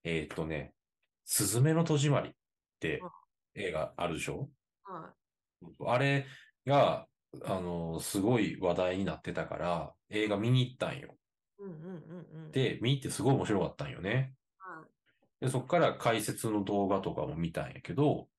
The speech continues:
Speaker 2: うんうんうん。
Speaker 1: 見て、あ、すずめの戸締まりってこんな感じだったんやねって思って、で、そこでふと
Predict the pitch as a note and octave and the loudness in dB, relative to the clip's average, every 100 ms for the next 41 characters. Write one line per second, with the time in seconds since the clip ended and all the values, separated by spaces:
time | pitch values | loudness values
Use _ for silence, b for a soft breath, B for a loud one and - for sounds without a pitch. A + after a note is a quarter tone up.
0 | _ G3+ F3+ D#3+ G3 E3 F3 F3+ A#2+ G#2 | _ -18 -16 -14 -14 -12 -12 -4 -2 2
1 | A#2 G2 G2 F2+ - E2 F2+ G2 G2 F2+ | 2 4 4 2 0 -6 -2 -2 0 -2
2 | A2 F2 - F#2+ G#2+ A#2 A2 A2 - B1+ | -2 -4 -4 -4 -2 -2 -4 -4 -4 -4
3 | B1+ B1 - D#2+ D2+ - - B2+ F#2+ - | -4 -8 -8 -10 -10 -16 -2 2 2 -2
4 | _ _ B B B B _ _ - G2 | _ _ B B B B _ _ -10 0
5 | D#3 G2 - C3 A3+ - - G3+ G#2 G2+ | 0 0 -2 0 2 2 2 2 2 2
6 | E2 | 0